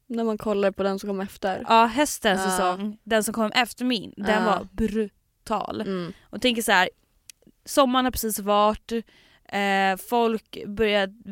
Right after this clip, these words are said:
Speaker 2: vilja sitta i-, inne, tända
Speaker 1: Mm.
Speaker 2: ljus. Eh, ja, men sitta med en kopp te.
Speaker 1: Mm.
Speaker 2: Eh, och så vill man väl säkert förmodligen sitta och kolla på T V.
Speaker 1: Mm.
Speaker 2: Och då kanske man lägger typ alla de bra programmen på hösten.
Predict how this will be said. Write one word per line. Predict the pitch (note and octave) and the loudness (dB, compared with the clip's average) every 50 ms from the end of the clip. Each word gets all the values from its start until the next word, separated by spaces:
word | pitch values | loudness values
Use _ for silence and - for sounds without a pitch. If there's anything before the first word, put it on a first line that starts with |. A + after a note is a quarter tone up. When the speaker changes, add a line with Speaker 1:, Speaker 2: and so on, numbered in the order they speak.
| G3 | -8
Speaker 2:
vilja | G3 A3+ G#3+ G3+ G3 | -6 -4 -2 -2 -2
sitta | - - G#3 - A3 G#3 | -4 -6 -10 -8 -8 -8
i-, | - - - | -8 -10 -14
inne, | - - - A3+ A3 G#3+ G3+ G3 G3 G3 G3 G3 G3 | -12 -6 -2 -2 0 0 0 0 0 2 2 0 0
tända | - G#3+ G#3+ G#3+ G#3 G3+ G#3 | -2 -2 0 0 2 2 2
Speaker 1:
Mm. | G#3 G#3 | 2 2
Speaker 2:
ljus. | A3 A3 G#3+ G#3+ G#3+ G#3+ G#3 G#3 G#3 G3+ - - | 2 2 4 4 4 2 2 2 0 -4 -6 -8
Eh, | - - - - - - - - - - - - - - | -10 -12 -14 -14 -14 -14 -16 -18 -20 -20 -20 -20 -18 -6
ja, | - - A#3+ | -2 -2 0
men | A#3+ B3 A#3 A#3 A#3 A3+ | 0 0 0 0 -2 -2
sitta | A3 - B3 - - B3+ | -2 -4 -6 -6 -4 -2
med | B3 C4 B3 B3 | -2 -2 -2 -2
en | C#4 D4 | -4 -8
kopp | - - C4 - - - | -8 -12 -14 -14 -14 -16
te. | - - B3+ B3 B3+ B3+ C4 C4+ - - - | -10 -6 -4 -4 -2 -4 -4 -6 -10 -12 -8
Speaker 1:
Mm. | - G3+ G#3+ G#3 G3+ G3 | -4 -2 -2 0 2 2
Speaker 2:
Eh, | A3 A3 - - B3+ | 2 2 2 2 0
och | B3+ B3 | 0 0
så | - C4 | 0 -2
vill | A#3+ B3 B3 | -2 -2 0
man | A#3+ A#3+ A#3 | 0 0 0
väl | A3+ A3+ | 0 -2
säkert | - - B3 A3+ G#3 A3+ G3+ | -2 -2 -2 -2 -2 -4 -4
förmodligen | A3+ A3 G#3+ A3 | -4 -4 -4 -4
sitta | - A#3 A3 | -4 -6 -8
och | A3 - | -6 -4
kolla | - A3 G#3 | -4 -4 -4
på | G3+ A3 | -4 -6
T | - - B3 A#3 A3+ | -4 -2 0 0 2
V. | A#3+ C4 A#3+ - - G#3+ G#3+ - | 4 4 2 2 0 -4 -6 -4
Speaker 1:
Mm. | A3+ A3+ F#3+ - - - _ _ _ _ _ _ _ - - _ | -2 -2 -2 -2 -6 -12 _ _ _ _ _ _ _ -20 -14 _
Speaker 2:
Och | - A#3 | -4 -2
då | A#3 B3 | 0 0
kanske | A3 B3+ B3 B3 B3+ | 0 0 0 0 0
man | A#3+ A#3 A#3 | 0 0 0
lägger | C4 C#4 C#4 A3+ A3+ G#3+ | 0 0 0 -2 -4 -4
typ | - G3+ G#3 | -4 -4 -2
alla | - G#3 G#3 G#3 G3 G3 F#3+ G3 G3 G3 - _ _ _ _ _ _ | -2 -2 0 0 2 2 4 4 2 0 -4 _ _ _ _ _ _
de | - G#3+ G3+ | -8 -6 -2
bra | G3+ A3+ A3+ A3 A3 A3 G3+ G3 G3+ - - - | 0 2 4 4 6 4 4 2 -2 -6 -10 -6
programmen | - - A3+ A3 G#3+ G3+ G3 G3 F#3+ F#3 F#3 | -6 -4 -2 0 -2 -2 -2 -4 -4 -6 -6
på | - G#3 | -6 -8
hösten. | G#3+ B3 A#3 - - - - F#3+ - - - A3+ | -8 -8 -8 -8 -6 -6 -6 -6 -6 -6 -8 -10